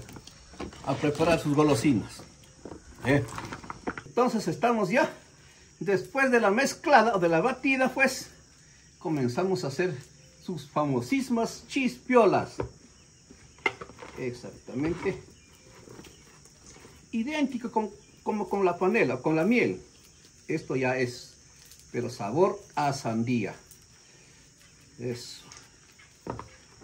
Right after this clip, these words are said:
Es así como va moldeadito estas chispiolitas. Entonces voy a hacer una grande, la que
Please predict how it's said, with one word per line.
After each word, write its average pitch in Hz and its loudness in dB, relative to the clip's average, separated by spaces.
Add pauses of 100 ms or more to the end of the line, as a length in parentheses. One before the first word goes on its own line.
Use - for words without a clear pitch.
(800)
Es 226 4
así 175 -4
como 196 2
va 208 8 (1700)
moldeadito 208 6 (3000)
estas 202 2
chispiolitas. 175 2 (1500)
Entonces 135 -8
voy 160 -2
a 139 -2
hacer 139 0 (120)
una 254 4
grande, 196 8
la 120 4
que 120 2